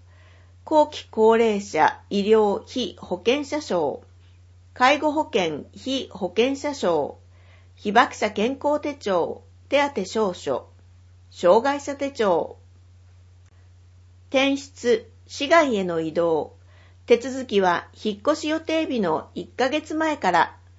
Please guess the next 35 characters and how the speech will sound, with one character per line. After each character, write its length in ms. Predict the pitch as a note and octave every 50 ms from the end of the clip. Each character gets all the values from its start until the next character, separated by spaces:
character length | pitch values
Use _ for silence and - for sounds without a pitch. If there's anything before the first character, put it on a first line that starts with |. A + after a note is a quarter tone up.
| - - - - - - - - -
郵 200 | A3 B3+ D4 D#4+
送 260 | D#4+ E4 D#4 D#4+ D#4
で 120 | D#4+ D#4
の 140 | D4 C4 G#3+
手 140 | G3 - F3
続 260 | - - A3 A#3+ B3
き 160 | A3 F#3 E3+
が 220 | D#3 D3+ - - -
便 260 | F3+ G3 A3+ B3+ B3
利 140 | G#3+ G3 E3+
で 160 | D#3 D#3 E3
す。 300 | E3 - - - - - - - - - - - - - - - - - - - - - - -
下 160 | - B3+ C4
記 100 | - B3+
で 160 | G#3+ A3 G#3+
所 180 | G#3+ - A3+ A3
有 220 | A3+ A#3 C4+ D4
し 80 | D4 -
て 160 | - D4 D4
い 60 | D4+
る 100 | C4+ C#4+
も 160 | C4+ C4+ C4 B3+
の 240 | B3+ A#3+ - -
す 180 | - - - C#4
べ 140 | B3+ B3 G#3
て、 360 | - - D3 D3 - - - - - - - - - - - - - - - - - -
マ 180 | G3+ G3+ A3
イ 80 | A#3+ A#3
ナ 160 | A#3 A#3+ A#3
ン 100 | A#3 A3
バ 180 | A3 A3 A3 G#3+
ー 60 | G#3+
カ 220 | - A3 G#3 G3
ー 40 | F3+
ド、 320 | - E3 E3 - - -